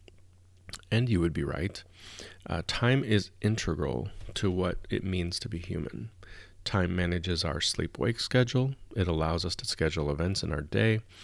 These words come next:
It allows us to define moments throughout our lives, things like birthdays, holidays, weekends, seasons, uh, the start of a new year. All of these are possible because of time. So where did time come from? Interesting question, considering time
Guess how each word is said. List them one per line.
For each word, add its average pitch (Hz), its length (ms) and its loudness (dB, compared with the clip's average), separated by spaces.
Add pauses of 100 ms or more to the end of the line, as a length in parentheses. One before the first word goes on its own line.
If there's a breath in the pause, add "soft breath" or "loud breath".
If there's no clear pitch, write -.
(340 loud breath)
It 92 140 -2
allows 85 320 2
us 85 140 -2
to - 100 -4
define 85 560 0
moments 90 460 0
throughout 76 300 0
our 71 120 -4
lives, 101 460 0
things 90 280 -2
like - 300 -6 (240)
birthdays, - 480 2
holidays, 85 640 -2
weekends, - 460 -2
seasons, - 580 -2 (100)
uh, 73 220 -6
the 87 80 -4
start 87 300 2
of 92 80 0
a 92 40 2
new 92 120 2
year. 92 460 0 (720 loud breath)
All 127 180 6
of 123 160 4
these 95 380 4
are 92 100 4
possible - 540 2
because 98 400 -2
of 82 200 -8
time. 127 520 -4 (1040 soft breath)
So - 220 2
where 135 180 4
did 147 220 -2
time 135 340 0
come 170 240 -2
from? - 380 -6 (1160 loud breath)
Interesting 135 460 4
question, 110 520 0
considering 92 500 0
time 90 360 -2